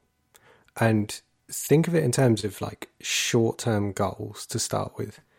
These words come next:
Um, and so the first step on that list is probably gonna be to get Reaper, Asara, and S W S installed. Those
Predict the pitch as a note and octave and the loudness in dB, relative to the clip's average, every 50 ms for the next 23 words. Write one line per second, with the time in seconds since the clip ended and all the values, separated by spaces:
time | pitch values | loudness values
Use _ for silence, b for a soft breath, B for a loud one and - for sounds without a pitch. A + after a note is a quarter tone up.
0 | b b b b b b b b b - - G#2+ G2+ G2+ G2 G2 F#2+ G2 G#2+ G#2+ | b b b b b b b b b -6 -2 0 0 0 0 0 -2 -2 -4 -6
1 | G#2+ G#2+ - _ _ _ _ _ _ _ _ _ _ _ - _ - _ - C3 | -8 -10 -12 _ _ _ _ _ _ _ _ _ _ _ -20 _ -8 _ 2 4
2 | A#2+ A#2 A2+ - - B2 A2+ A2+ A2 A2 G#2+ A2+ A#2+ - - C3 A#2 - - C3+ | 4 4 4 4 4 4 6 6 4 2 0 -2 -6 -2 -2 -2 0 2 4 4
3 | B2+ A2+ - - - - G#2 F#2 - G#2+ G#2 G2 F#2+ G2 F#2+ F#2 - - _ _ | 4 4 2 0 0 0 -2 -2 -2 -2 -2 -2 -2 -2 -2 -4 -6 -10 _ _
4 | _ _ _ _ _ _ _ _ - - A2 G#2 G2 G2+ - - - - - A2 | _ _ _ _ _ _ _ _ -6 -4 -2 -2 -2 -2 -2 -4 -6 -4 -4 -4
5 | G2+ - - - A2+ G2+ G2 F#2+ F2+ - G2 G2 - F#2+ F#2+ F#2 - - A#2 - | -4 -4 -4 -4 -4 -4 -4 -4 -6 -6 -6 -8 -8 -8 -10 -10 -8 -6 -6 -6
6 | F#2+ - - _ - - A2 G#2+ G2+ - - F#2+ F#2 F#2 - _ _ _ - G#2+ | -6 -8 -10 _ -8 -4 -2 -2 -2 -4 -4 -8 -8 -8 -12 _ _ _ -6 -4
7 | - - A#2 G#2 F#2+ F#2+ F#2 F#2 F#2+ - _ - G#2+ G2 F#2+ F#2+ F#2+ F#2 - - | -2 0 0 0 0 0 -2 -4 -6 -8 _ -6 -4 -4 -4 -4 -4 -6 -4 -4
8 | G#2 - - - G#2 G2 F#2+ F#2+ F#2 F2 F2+ - - - - - - _ - - | -4 -4 -2 -4 -4 -4 -4 -6 -6 -6 -8 -8 -8 -10 -10 -12 -14 _ -6 -4
9 | G2+ F#2+ - - - A2+ F2 F2 - - - - _ _ - G#2+ G#2+ G#2 G2+ F#2+ | -2 -2 -2 0 0 -2 -2 -4 -8 -16 -20 -20 _ _ -4 -2 0 0 0 0
10 | F#2+ - - - - | -2 -4 -4 -6 -8